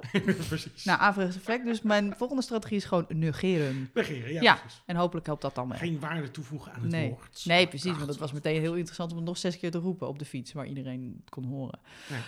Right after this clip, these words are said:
Speaker 2: Maar goed, nou zo. Oké, over kut gesproken. Relaties.
Speaker 1: Relaties. Nou, ik had ook een bruggetje hiernaar,
Speaker 2: Oh, leuk.
Speaker 1: namelijk,
Speaker 2: Heb
Speaker 1: want,
Speaker 2: ik nou
Speaker 1: en dat is
Speaker 2: weer verpest?
Speaker 1: jouw, eh, dingetje.
Speaker 2: Oh.
Speaker 1: Ehm, af, vorige week woensdag
Speaker 2: Ja?
Speaker 1: stuurde jij een WhatsAppje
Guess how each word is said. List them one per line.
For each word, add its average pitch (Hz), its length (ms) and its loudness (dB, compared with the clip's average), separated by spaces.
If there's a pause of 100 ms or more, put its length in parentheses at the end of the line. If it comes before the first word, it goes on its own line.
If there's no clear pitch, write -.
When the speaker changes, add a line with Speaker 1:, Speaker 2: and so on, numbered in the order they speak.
(120)
Speaker 2:
Maar 180 120 4
goed, - 320 -8
nou 170 240 2
zo. - 240 0
Oké, 170 400 6
over 240 200 0
kut 233 180 -2
gesproken. 160 440 -2
Relaties. - 680 6
Speaker 1:
Relaties. 202 680 0
Nou, 226 200 -2
ik 226 60 -4
had 269 120 -2
ook 277 80 -8
een 214 80 0
bruggetje 220 400 -6
hiernaar, 113 320 -2
Speaker 2:
Oh, 285 60 8
leuk. 233 80 8
Speaker 1:
namelijk, 175 220 6
Speaker 2:
Heb - 80 -12
Speaker 1:
want, 185 120 0
Speaker 2:
ik 208 60 -6
nou 220 200 2
Speaker 1:
en 214 60 0
dat 180 100 -4
is - 60 -4
Speaker 2:
weer 269 120 -2
verpest? 190 200 0
Speaker 1:
jouw, 262 140 -2
eh, 156 80 0
dingetje. 120 260 -2
Speaker 2:
Oh. 160 440 -6
Speaker 1:
Ehm, 160 840 -2 (440)
af, - 280 -12
vorige 240 440 -8
week 180 340 -4 (160)
woensdag 185 840 -6
Speaker 2:
Ja? 160 360 -6
Speaker 1:
stuurde 233 320 -4
jij 170 160 -2
een 131 60 -4
WhatsAppje 202 540 -4